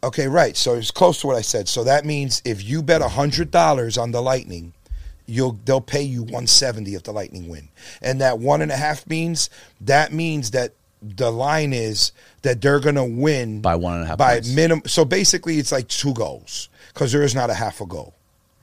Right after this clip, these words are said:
Speaker 1: So
Speaker 2: Exactly.
Speaker 1: if they, if they win by one goal,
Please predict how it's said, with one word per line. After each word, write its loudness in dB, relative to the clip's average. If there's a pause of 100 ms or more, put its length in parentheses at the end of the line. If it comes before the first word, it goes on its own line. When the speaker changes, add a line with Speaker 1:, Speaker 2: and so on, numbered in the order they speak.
(400)
Speaker 1:
So 6
Speaker 2:
Exactly. 0
Speaker 1:
if 0
they, 4
if 0
they 4
win 0
by 4
one 4
goal, 0